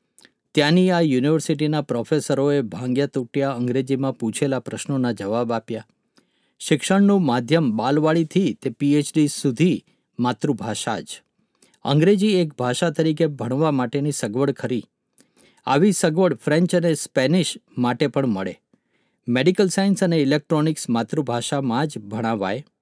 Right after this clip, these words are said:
મુંબઈમાં કોન્વેન્ટ કલ્ચરમાં ઉછરતા ખાનદાન નબીરાઓના કૂતરાઓ પણ હવે ગુજરાતી નથી સમજતા.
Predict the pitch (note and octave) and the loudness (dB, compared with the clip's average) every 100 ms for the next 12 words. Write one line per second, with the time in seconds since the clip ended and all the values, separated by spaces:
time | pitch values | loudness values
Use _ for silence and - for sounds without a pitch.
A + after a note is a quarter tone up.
0 | _ _ _ _ _ - C3+ C#3+ E3+ G#3 | _ _ _ _ _ -6 0 2 4 4
1 | G3 F#3 - C#3 D#3 F3+ - C3 B2 D#3 | 4 2 2 2 2 0 0 -2 0 -2
2 | D3+ D#3 C#3+ B2 D3 D3 D3+ C3+ B2 B2 | 0 -2 -4 -4 -2 -2 -4 -4 -4 -2
3 | B2+ D3 D3 A#2+ A#2+ D3 D3 D3+ D3 C#3+ | -2 0 0 -2 -2 -2 -2 -2 -2 -4
4 | - B2 G#2+ D#3+ F#3+ E3+ E3 B2 A2 B2+ | -6 -8 -4 0 2 0 -2 -2 -2 -4
5 | A2 A2 A2+ A2 G#2 G2+ - A#2+ - G2+ | -4 -4 -4 -4 -4 -4 -4 -6 -6 -8
6 | F#2+ - F2 | -10 -12 -12